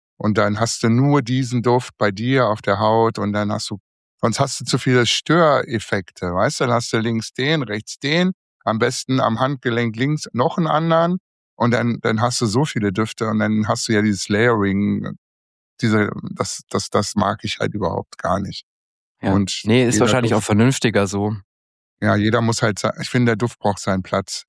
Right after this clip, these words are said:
Speaker 1: Jeder Duft braucht
Speaker 2: Mhm.
Speaker 1: seinen Platz. Seine o-,
Speaker 2: Mhm.
Speaker 1: olfaktorische Hoheit muss, muss doch gepflegt werden, ne? Ja.
Speaker 2: Ja. Nee, das hast du schön gesagt, das hast du wirklich schön gesagt. Also so, m-, ich mach's ähnlich, also ich mach halt meistens so, wenn ich Videos drehe,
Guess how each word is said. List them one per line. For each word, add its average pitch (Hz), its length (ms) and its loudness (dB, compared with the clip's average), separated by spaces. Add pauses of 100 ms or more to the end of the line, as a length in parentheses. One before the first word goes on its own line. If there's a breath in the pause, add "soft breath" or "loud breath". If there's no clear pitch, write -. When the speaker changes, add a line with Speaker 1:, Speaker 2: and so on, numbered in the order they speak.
Speaker 1:
Jeder 113 260 2
Duft 101 180 -4
braucht 113 120 2
Speaker 2:
Mhm. 110 60 2
Speaker 1:
seinen 90 300 -4
Platz. - 280 -14 (380)
Seine 120 300 2
o-, 104 120 0
Speaker 2:
Mhm. 98 60 -2
Speaker 1:
olfaktorische 131 920 0
Hoheit 101 540 -2
muss, - 360 -6 (380)
muss - 180 -4
doch - 180 -4
gepflegt - 500 -10
werden, 95 280 -4
ne? 123 220 -4 (160)
Ja. 104 100 -2
Speaker 2:
Ja. 120 140 2 (440)
Nee, 131 220 2 (200)
das - 380 -2
hast - 160 -4
du 135 40 -4
schön 139 300 2
gesagt, 139 460 0
das 120 180 -4
hast 120 220 -4
du 110 100 -4
wirklich 117 300 -2
schön 120 200 2
gesagt. 120 360 0
Also 120 180 2
so, 120 220 -2
m-, 131 120 -6 (300)
ich 135 140 -2
mach's 147 260 2
ähnlich, 151 440 4
also 120 180 -2
ich 117 100 0
mach 127 200 2
halt 123 140 2
meistens 127 380 2
so, 120 140 -4
wenn 113 120 0
ich 110 160 -4
Videos 120 400 -2
drehe, 110 440 0